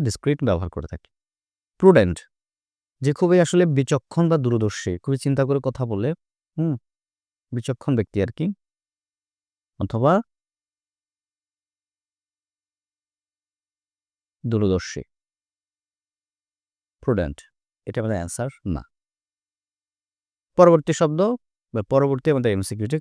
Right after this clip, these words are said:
কম্পিটেন্ট মিন্স, কম্পিটেন্ট এবার অর্থ চেয়েছে। আমরা এর আগে দেখেছি যে কম্পিটেন্ট শব্দটির সিনোনিম কি, দক্ষ বা সমর্থ। তাহলে আমরা এবারেও মোটামুটি আমরা বুঝতে পেরেছি যে কম্পিটেন্ট শব্দের অর্থ হচ্ছে, হচ্ছে মিন্স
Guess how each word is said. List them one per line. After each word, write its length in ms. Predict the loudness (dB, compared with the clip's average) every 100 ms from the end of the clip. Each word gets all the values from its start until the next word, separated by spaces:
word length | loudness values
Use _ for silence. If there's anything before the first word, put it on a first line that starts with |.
| -2
কম্পিটেন্ট 440 | -2 0 0 0 0
মিন্স, 180 | -2 -2 -6 -6
কম্পিটেন্ট 420 | -6 -2 -2 -4 -10 -10
এবার 140 | -2 -2
অর্থ 140 | -2 -4 -4
চেয়েছে। 280 | -4 -8 -12 -14 _ _ _ _ _ _ _ _ _ _ _ _ _ _
আমরা 180 | 2 6
এর 100 | 6 4
আগে 100 | 2
দেখেছি 240 | 0 0 -2
যে 60 | -2 0
কম্পিটেন্ট 420 | 0 2 0 0
শব্দটির 480 | -2 -2 -2 -2 -2 -8 _ -4
সিনোনিম 400 | 0 2 2 0
কি, 100 | -2 -6 -2
দক্ষ 220 | -2 -2 -2
বা 100 | -2
সমর্থ। 280 | -2 -4 -4 -6
তাহলে 240 | -2 0 0
আমরা 180 | 2
এবারেও 320 | 0 2 0 -2 -6 _ _ _ _ _ _ -6
মোটামুটি 320 | 0 0 2 2
আমরা 140 | 2 0 -2
বুঝতে 200 | -4 -2 0
পেরেছি 260 | 0 0
যে 80 | 0 0
কম্পিটেন্ট 420 | 0 -2 -2 -2
শব্দের 260 | -4 -4 -4
অর্থ 120 | -4
হচ্ছে, 240 | -6 -6
হচ্ছে 180 | -8 -2 2
মিন্স 380 | 2 0 -4